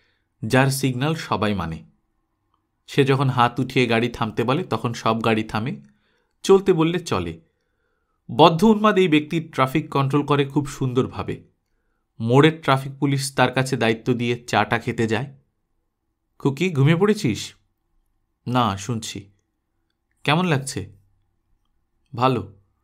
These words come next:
সত্যি এমন কেউ আছে নাকি?" "অবশ্যই আছে, আমি তো গল্প লিখছি না, সত্য অনুসন্ধানী রিপোর্ট।"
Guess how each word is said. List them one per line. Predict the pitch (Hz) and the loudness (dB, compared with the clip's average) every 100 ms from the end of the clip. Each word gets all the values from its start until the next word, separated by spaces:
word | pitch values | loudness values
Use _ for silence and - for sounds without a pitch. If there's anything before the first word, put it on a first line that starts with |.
| _ _ | _ _
সত্যি | - - 165 202 | -6 -4 -2 0
এমন | 190 196 | 0 0
কেউ | 196 | 0
আছে | 160 - | 0 -2
নাকি?" | 123 101 - - _ _ _ _ _ _ _ _ _ _ _ - | -4 -6 -14 -20 _ _ _ _ _ _ _ _ _ _ _ -2
"অবশ্যই | 208 254 254 202 | 0 0 0 0
আছে, | 117 - 95 87 _ _ _ _ _ _ _ | 0 -2 -8 -10 _ _ _ _ _ _ _
আমি | 175 226 | 2 2
তো | 233 | 4
গল্প | 196 208 | 6 6
লিখছি | 277 233 - - | 4 2 0 -4
না, | 90 82 - - _ _ _ _ _ | -4 -6 -14 -20 _ _ _ _ _
সত্য | - - 151 151 - | -18 4 4 4 4
অনুসন্ধানী | 180 165 160 156 156 160 143 | 4 4 2 2 4 4 2
রিপোর্ট।" | 131 98 87 | 0 -4 -6